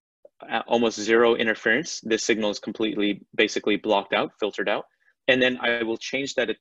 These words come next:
that attenuator, reduce it so that, um, more and more of the signal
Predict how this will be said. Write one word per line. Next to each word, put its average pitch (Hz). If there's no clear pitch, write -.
that 104
attenuator, 104
reduce 107
it 101
so 117
that, 113
um, 101
more 120
and 120
more 113
of 104
the 104
signal 104